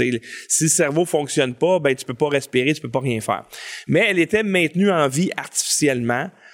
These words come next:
tu sais, intubée puis tout ça, puis bon. Mais le cerveau, il est mort. Et là, eux autres, ce qu'ils proposent, c'est de se servir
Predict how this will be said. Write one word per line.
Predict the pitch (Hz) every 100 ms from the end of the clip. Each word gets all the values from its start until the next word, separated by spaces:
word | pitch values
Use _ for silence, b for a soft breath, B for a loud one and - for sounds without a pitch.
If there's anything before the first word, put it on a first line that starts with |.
| B
tu | -
sais, | 151 139 -
intubée | 139 127 - 120 147
puis | 139
tout | 120
ça, | - 127 156
puis | 143 135 135
bon. | 117 - B -
Mais | 139
le |
cerveau, | 165 170 175 208
il |
est | 143
mort. | 117 73 - - - B B B B B B -
Et | 143
là, | 170 277
eux | 202 156
autres, | 233 254 -
ce | - -
qu'ils | 208
proposent, | 208 170 151 185 233 240 170
c'est | - 196 202
de |
se | 151 -
servir | 147 214 214 170 202 277 254 208